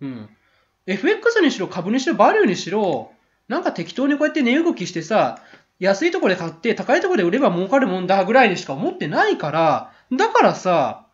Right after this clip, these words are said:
だから、なんか上がってる、あ、なんか上昇トレンドだって言うから買えばいいんじゃないのみたいに思っちゃうんだろうけど、うーん。だ結局さ、日本人は投資が嫌いだって言いますよね。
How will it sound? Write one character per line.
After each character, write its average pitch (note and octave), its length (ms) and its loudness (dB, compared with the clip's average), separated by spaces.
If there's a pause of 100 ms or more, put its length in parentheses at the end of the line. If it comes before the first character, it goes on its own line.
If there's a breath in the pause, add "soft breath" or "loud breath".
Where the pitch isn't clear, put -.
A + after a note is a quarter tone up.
(1160)
だ B3 200 0
か G4+ 140 0
ら、 B3+ 320 6
な C4 80 -2
ん C#4+ 40 -2
か G#3+ 100 0
上 G3 120 -2
が A#3+ 120 0
っ C4 120 -6
て C4+ 80 -2
る、 B3+ 180 -2
あ、 C4 100 2
な D4 100 0
ん D4+ 80 -4
か F3+ 220 0
上 A#3 180 -4
昇 C4 140 -4
ト C4 100 -4
レ C#4+ 100 -2
ン C4+ 40 0
ド B3+ 80 -2
だ G3 100 0
っ F3+ 60 -4
て - 80 -18
言 B3+ 100 0
う C#4+ 40 -4
か A#3+ 100 0
ら C#3+ 180 -4 (200 loud breath)
買 C#4+ 220 6
え - 20 2
ば G#3+ 120 4
い G3 60 2
い - 20 0
ん F#3 40 -4
じ E3 60 -4
ゃ D#3+ 60 -2
な D#3 100 -4
い C#3+ 40 -4
の F3 100 -2
み F3+ 120 -2
た D#3 100 -2
い D3+ 40 -2
に C#3+ 60 -4
思 E3+ 220 -4
っ G3 60 -12
ち F#3+ 120 -4
ゃ D3+ 40 0
う C#3 40 -4
ん C3 40 -8
だ B2+ 80 -8
ろ C#3+ 100 -6
う C3+ 60 -10
け B2+ 80 -14
ど、 C#3+ 360 -4 (1200 soft breath)
う C3+ 40 -16
ー C3+ 40 -10
ん。 A#2+ 1000 -12 (2500 loud breath)
だ C3 80 -12
結 - 260 -10
局 F#4 260 -6
さ、 F4 580 0 (380 soft breath)
日 F#3 100 -8
本 F4 260 0
人 F4+ 240 0
は F#3 140 -2
投 A#3+ 240 -4
資 C4+ 160 -6
が C4+ 160 -2
嫌 A#3+ 260 -2
い C4 60 -4
だ D4+ 120 2
っ E4+ 160 -10
て - 120 -10
言 D3+ 60 -8
い D3+ 60 -8
ま D#3 140 -10
す C#3+ 140 -16
よ A#2+ 100 -16
ね。 B3 320 -6